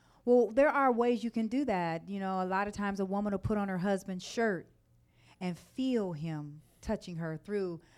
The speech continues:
the smell of the shirt or, or just the recognition that it's his, right?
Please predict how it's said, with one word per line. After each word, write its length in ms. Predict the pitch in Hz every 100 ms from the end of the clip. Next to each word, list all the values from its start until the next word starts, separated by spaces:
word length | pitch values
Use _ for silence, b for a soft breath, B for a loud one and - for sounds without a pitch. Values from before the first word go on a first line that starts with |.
| b
the 80 | 175
smell 520 | - 202 208 202 190
of 140 | 170
the 80 | 170
shirt 480 | - 214 202 170 160
or, 220 | 160 151 b b
or 120 | 175
just 280 | 170 208 208 180
the 180 | 180 175
recognition 600 | 175 214 190 190 208 196
that 120 | 180 170
it's 160 | 165
his, 480 | - 233 185 160 151
right? 320 | 170 170 185